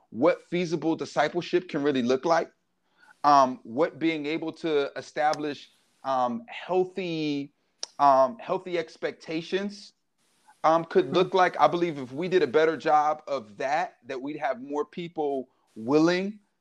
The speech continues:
Speaker 1: to stand up to the plate and, and, and to do life with other individuals.
Speaker 2: Yeah.
Speaker 1: Um, you know, and, and, and I think that's, that, that's really what it is. Like, we, we have,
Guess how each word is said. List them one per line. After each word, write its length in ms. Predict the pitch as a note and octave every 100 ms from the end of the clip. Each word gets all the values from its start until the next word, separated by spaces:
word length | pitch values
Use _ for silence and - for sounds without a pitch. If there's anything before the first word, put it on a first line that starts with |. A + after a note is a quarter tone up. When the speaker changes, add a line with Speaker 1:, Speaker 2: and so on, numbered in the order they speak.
| _
Speaker 1:
to 140 | - D#3
stand 320 | - D#3+ E3
up 100 | D#3+
to 100 | E3+
the 120 | C#3+
plate 460 | - E3 F3 - _ _ -
and, 240 | C#3+ C#3+ -
and, 240 | C#3+ C#3 -
and 120 | C3+
to 120 | D#3
do 180 | B2 D3+
life 400 | C3 C3 F3+ -
with 160 | D3+ D3
other 300 | D#3 D#3 E3
individuals. 720 | D#3+ C3 D3+ F3 G3+ A3+ - - - - _ _
Speaker 2:
Yeah. 140 | G3+ F#3+ D#3 _ _ -
Speaker 1:
Um, 640 | D#3 C#3+ C#3 B2+ C3 - -
you 140 | E3+
know, 120 | E3+
and, 180 | E3 F#3
and, 200 | E3+ F3
and 120 | D#3+
I 80 | E3+
think 240 | E3+ A3+ F3+
that's, 240 | F#3+ -
that, 240 | G3 F3+ F3+
that's 180 | F3+
really 160 | G#3+ A3
what 140 | F3+ D3+
it 60 |
is. 240 | F#3+ E3+ B2
Like, 140 | A#2+
we, 120 | C3 E3+
we 160 | E3+
have, 240 | F#3 D#3